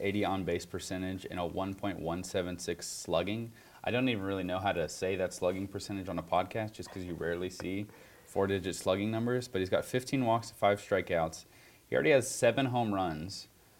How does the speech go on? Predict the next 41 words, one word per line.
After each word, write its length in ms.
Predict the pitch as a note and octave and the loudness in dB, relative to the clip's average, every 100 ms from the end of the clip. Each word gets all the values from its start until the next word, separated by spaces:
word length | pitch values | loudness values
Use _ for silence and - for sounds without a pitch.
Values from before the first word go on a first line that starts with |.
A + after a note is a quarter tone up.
| _ - | _ -2
which 180 | G2+ | -2
is 120 | G2+ F#2+ | -2 -2
ludicrous. 420 | A2 E2 E2 - | 0 0 -2 -2
He 60 | |
has 100 | G2 | -2
seven 200 | - B2 | 0 0
home 160 | B2 A#2+ | 0 0
runs 260 | A2+ G#2+ G2+ | 0 0 -4
in 180 | G2+ | -10
ten 260 | G2 A#2 A2 | -8 -4 -2
games. 400 | G2 D#2 - - - - - - - - _ _ _ - | -2 -4 -8 -16 -20 -20 -20 -20 -20 -20 _ _ _ 0
Uh, 260 | G#2 G2+ - | 4 4 2
I 40 | |
mean, 160 | G#2+ G#2+ | 0 0
he's 240 | G#2+ C3 | 0 0
on 120 | B2+ A2 | 0 0
an 100 | F#2 | 2
absolute 460 | G#2 G2+ G#2 F2 | 0 0 -2 -2
tear. 300 | - G#2+ E2+ | 0 0 2
Like 200 | E2 F#2 | 0 -2
you 80 | G#2+ | -4
said, 180 | - A2 | 0 2
it's 160 | G2 | 2
early. 400 | - G2 E2+ E2+ E2+ | 0 0 0 -2 -4
It's 160 | G2+ D#2+ | -6 -2
only, 280 | G#2 G#2+ G#2+ | -2 -2 -2
only 200 | A2+ B2+ | -2 -2
ten 240 | A#2+ B2 G#2 | -2 -2 0
games. 320 | G#2 D#2+ E2+ | -2 -2 -2
But 320 | G#2+ G#2 - - - - _ - - - | 4 4 4 -8 -20 -20 _ -20 -20 -4
as 200 | - C#3+ | 0 2
we 100 | D#3+ | 2
talk 300 | - A2 D#3 | 4 4 4
to 100 | C3 | 2
guys 260 | G2+ F2+ F#2+ | 4 4 4
out 160 | F#2+ | 0
west 280 | F2+ G#2+ G#2+ | 2 2 0
who 60 | F#2 | -4
have 120 | E2 | -4
seen 240 | - G#2+ | -6 -4
him, 260 | A2 E2 | -4 -6